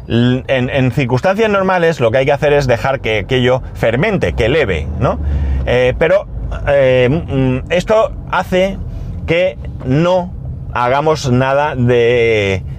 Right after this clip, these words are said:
de pan, porque, eh, lleva su tiempo, hay que dejarlo una o dos horas, luego amasar, dejarlo otro rato, etcétera, etcétera. Así que, una vez que ya está hecha la masa, inmediatamente hecha la masa,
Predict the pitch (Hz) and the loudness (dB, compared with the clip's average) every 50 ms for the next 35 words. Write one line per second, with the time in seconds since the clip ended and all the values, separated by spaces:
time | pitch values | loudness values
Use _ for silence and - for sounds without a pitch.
0 | - - - - - - - 85 104 117 113 110 101 - 165 175 165 117 85 - | -12 -12 -12 -12 -12 -8 -6 -2 0 2 2 0 2 2 2 0 2 0 -4 -4
1 | 131 127 123 120 - 123 117 107 - - - - 120 117 107 101 120 131 135 135 | -2 0 0 0 0 0 -2 -2 -2 -4 -4 -2 0 0 0 0 0 0 0 0
2 | - 131 101 143 143 143 120 95 90 78 71 110 113 98 113 104 101 117 110 110 | -2 -2 -2 0 0 0 0 0 -2 -2 0 -2 0 0 0 -2 0 -2 0 0
3 | 107 110 117 117 107 104 104 98 101 110 120 120 - 190 190 185 180 180 180 180 | 0 0 0 0 0 0 0 2 2 2 0 0 2 2 2 4 4 2 2 2
4 | 185 180 - - - - - - - 120 123 117 113 117 113 117 127 131 135 - | 0 -2 -4 -8 -14 -14 -8 -4 0 0 2 4 4 2 2 2 0 -2 -2 0
5 | 170 175 175 175 175 170 156 123 - 123 113 117 117 - 139 139 135 147 165 165 | 0 2 4 4 2 2 0 -2 -2 -2 0 0 0 2 2 2 2 4 2 2
6 | 156 - 170 170 165 160 147 131 - 127 117 117 107 98 95 120 120 107 95 85 | 2 2 2 2 4 2 2 2 0 0 0 2 0 0 0 0 -2 -2 -2 -2
7 | 82 - - - - - - 113 127 143 160 135 110 92 82 - - - - - | -4 -4 -8 -14 -14 -8 -6 -4 -2 -2 -2 -2 -2 -4 -6 -6 -10 -16 -18 -20
8 | - - - - - - - - - - - - - 165 175 180 170 151 - 156 | -20 -20 -12 -10 -10 -10 -8 -10 -10 -10 -10 -6 -4 -2 0 0 0 0 -2 -2
9 | 147 139 135 - 135 120 - 143 120 117 139 185 185 - 214 - 151 147 151 151 | -2 -2 -2 -2 -4 -2 0 0 0 2 0 0 0 -2 -2 -2 0 0 0 2
10 | 156 170 190 202 190 175 156 139 123 117 98 104 92 85 - - - - - _ | 2 2 0 0 0 0 0 0 0 0 0 -2 -4 -4 -6 -10 -18 -20 -20 _
11 | - - - - - - _ _ _ - 156 165 - - 143 123 123 120 139 170 | -20 -20 -20 -20 -20 -20 _ _ _ -2 -2 -2 0 0 0 0 2 2 0 0
12 | 185 - 214 220 254 | 0 0 0 0 -2